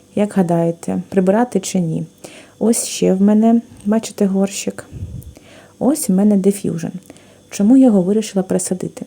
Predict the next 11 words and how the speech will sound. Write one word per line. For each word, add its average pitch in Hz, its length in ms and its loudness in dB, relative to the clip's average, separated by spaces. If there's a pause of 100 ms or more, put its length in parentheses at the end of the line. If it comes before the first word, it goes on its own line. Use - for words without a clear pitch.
(580)
Бо 185 80 0
тут, 247 320 -2
коли 185 240 2
я 180 80 2
отримала, 220 420 2
було 170 280 0
тільки 220 340 -2
три 208 200 0
корінчика. 160 680 -4
Це 240 160 0
дитинка 190 640 -2